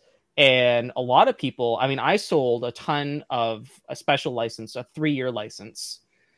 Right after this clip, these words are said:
So you can go, like, sign up for, like, hosting plans. And if you sign up for, like, three years, you get, like, this epic deal. And I basically did the same thing. Basically, if you buy two years up front, you get a third year free.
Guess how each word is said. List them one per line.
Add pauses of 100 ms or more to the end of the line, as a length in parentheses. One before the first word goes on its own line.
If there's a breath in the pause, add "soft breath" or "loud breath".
(240)
So
you
can
go,
like,
sign
up
for,
like,
hosting
plans.
And
if
you
sign
up
for,
like,
three
years,
you
get,
like,
this
epic
deal.
And
I
basically
did
the
same
thing.
Basically,
if
you
buy
two
years
up
front,
you
get
a
third
year
free.